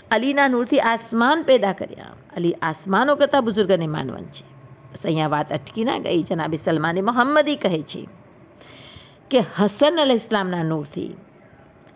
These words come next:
જનાબે સલમાને મોહમ્મદી કહે છે કે રસૂલ ઇસ્લામ સલ્લલ્લાહુ અલૈહિ વસલ્લમે જનાબે અબ્બાસ એમના ચચાને કીધું કે, "ચચા, જાણો, હસનના નૂરથી સૂર્ય,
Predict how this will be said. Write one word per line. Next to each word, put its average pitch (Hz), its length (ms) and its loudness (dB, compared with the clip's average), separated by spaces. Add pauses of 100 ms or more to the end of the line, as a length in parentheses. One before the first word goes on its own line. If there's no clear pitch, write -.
જનાબે 165 380 0
સલમાને 175 320 0
મોહમ્મદી 180 400 2
કહે 190 260 4
છે 320 240 4 (420)
કે 202 100 4
રસૂલ 196 260 4
ઇસ્લામ 180 320 0
સલ્લલ્લાહુ 175 440 2
અલૈહિ 175 220 0
વસલ્લમે 202 520 0 (280)
જનાબે 190 300 4
અબ્બાસ 185 500 -2
એમના 180 260 2
ચચાને 175 440 0
કીધું 180 380 0
કે, 269 180 -2
"ચચા, 226 360 0
જાણો, 190 640 0 (500)
હસનના 262 600 2
નૂરથી 185 600 -2 (240)
સૂર્ય, 160 420 0